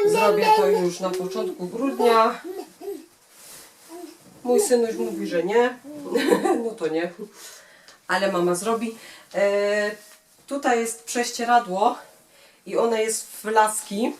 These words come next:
Nie wiem, czy będziecie widzieć tutaj. One jest w laseczki, te prześcieradło. I również znalazłam dla małego, na jego mały materac, też takie laski. Tutaj mam, y,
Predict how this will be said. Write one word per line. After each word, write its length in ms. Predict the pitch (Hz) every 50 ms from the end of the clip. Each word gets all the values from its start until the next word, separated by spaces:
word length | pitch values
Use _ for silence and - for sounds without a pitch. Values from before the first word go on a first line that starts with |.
| - _
Nie 120 | 214 208 208
wiem, 180 | 196 202 202
czy 140 | 196 - 196
będziecie 480 | 185 202 202 196 208 208 214 - 208 190
widzieć 420 | 214 226 220 196 185 180 - -
tutaj. 480 | - 180 165 - 185 190 214 247 247 - _ _ _ _ _ _ - - - - - _ _ _ _ _ _ _ -
One 240 | 185 196 196 190 190
jest 220 | 190 185 - -
w 60 | -
laseczki, 600 | 190 185 190 180 - 240 233 - - - - 185
te 120 | 180 185 180
prześcieradło. 680 | - - 185 - - 196 185 190 190 185 226 233 -
I 200 | - 226 233 233
również 500 | 240 254 254 254 277 254 254 254 247 247
znalazłam 800 | - 202 202 196 202 208 214 214 214 202 202 202 202 196 202 190
dla 280 | 170 185 196 196 202
małego, 680 | 202 196 190 190 190 196 196 180 175 196 202 208 - 208 - -
na 200 | 196 190 190 190
jego 180 | 196 190 180 185
mały 300 | 190 196 196 196 196 185
materac, 560 | 185 185 180 - 196 190 196 202 202 - - - - - - - - - _
też 260 | - 196 202 196 -
takie 600 | - 190 185 180 - - 185 185 185 185 185 180 -
laski. 520 | - 170 170 180 185 - - - 165 160 - - - - - _ _ _ _ _ _ _
Tutaj 340 | - 220 220 - 214 202 202
mam, 400 | 202 196 190 190 185 185 185
y, 40 | 175